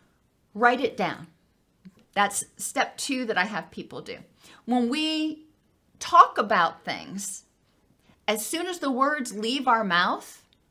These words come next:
they're off into the stratosphere. When we write things down, they are there for us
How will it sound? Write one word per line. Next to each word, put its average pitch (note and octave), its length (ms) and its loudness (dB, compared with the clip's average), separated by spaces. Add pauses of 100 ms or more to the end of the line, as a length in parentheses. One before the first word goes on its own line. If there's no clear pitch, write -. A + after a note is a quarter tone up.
(220)
they're B3 400 2
off B3+ 300 4
into B3+ 160 -4
the A#3 80 -4
stratosphere. G#3 680 -4 (1000)
When A#3+ 440 2
we A#3+ 640 -2 (1040)
write C4+ 380 0
things C4 320 -2
down, A3+ 520 -2 (800)
they A#3 240 0
are A3+ 220 2
there A3 320 0
for - 340 -14
us - 360 -14